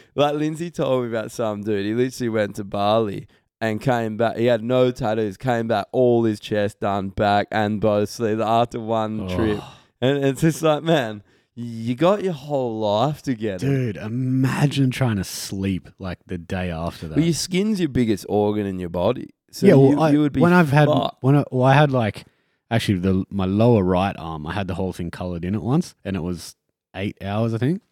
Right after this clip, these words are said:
Speaker 1: It felt like the skin on my arm was, like, f-, five sizes too small for my arm.
Speaker 2: Yeah, oh, really?
Speaker 1: Yeah, like, it was so tight and just dry, and, like, it was so, it was fucking painful.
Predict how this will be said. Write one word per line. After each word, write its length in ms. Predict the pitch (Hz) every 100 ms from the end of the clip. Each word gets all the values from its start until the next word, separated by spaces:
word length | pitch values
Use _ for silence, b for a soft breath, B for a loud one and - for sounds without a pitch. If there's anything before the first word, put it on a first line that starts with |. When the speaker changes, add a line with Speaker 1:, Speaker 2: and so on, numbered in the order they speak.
| _ _ _ _ _ _ _ _ -
Speaker 1:
It 80 |
felt 460 | - - - 147 151
like 280 | 110 95 -
the 80 | 101
skin 560 | - - 110 110 92
on 160 | 73 95
my 160 | 87
arm 540 | 82 92 90 87 87 -
was, 300 | - 92 85
like, 200 | 92 85
f-, 340 | - - - _ -
five 300 | 98 90 85
sizes 420 | - 87 85 85
too 200 | - 90
small 380 | - 85 82 78
for 120 | -
my 140 | 80
arm. 340 | 73 78 71 69 _ _
Speaker 2:
Yeah, 220 | 104 101 101
oh, 300 | 98 104 101
really? 320 | 98 98 107
Speaker 1:
Yeah, 240 | 156 107 98
like, 220 | 92 92
it 80 | 80
was 120 | -
so 580 | - - - 117 110 101
tight 440 | - 104 101 95 -
and 180 | 92
just 220 | 92 98 104
dry, 680 | 95 95 92 92 92 92 90 _ _ _ _
and, 160 | 101 95
like, 240 | 85 87
it 120 | - 104
was 100 | 104
so, 440 | - 107 110 104
it 80 | -
was 120 | 104
fucking 540 | - _ 123 139 110 95
painful. 460 | 98 113 101 73